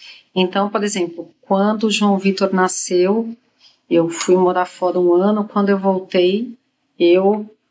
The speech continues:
vim morar no prédio que os meus pais moravam. E a minha mãe foi peça-chave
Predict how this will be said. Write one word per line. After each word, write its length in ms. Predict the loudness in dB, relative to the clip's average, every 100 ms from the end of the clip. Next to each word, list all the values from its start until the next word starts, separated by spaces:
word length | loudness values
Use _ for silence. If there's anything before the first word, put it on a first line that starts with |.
| -2
vim 300 | 0 2 4
morar 460 | 2 2 0 -2
no 160 | -2 -4
prédio 580 | -4 -2 0 0 -2 -8
que 260 | -4 -2
os 120 | -2
meus 200 | 0 0
pais 300 | 0 -2 -2
moravam. 640 | -2 -2 0 -2 -4 -6 -2
E 120 | 2
a 60 |
minha 240 | 4 2 2
mãe 560 | 2 2 0 0 -2 -12 _
foi 240 | -8 -4
peça-chave 1300 | -2 -2 -4 -2 -2 0 0 -2 -4 -2 -2 -2 -4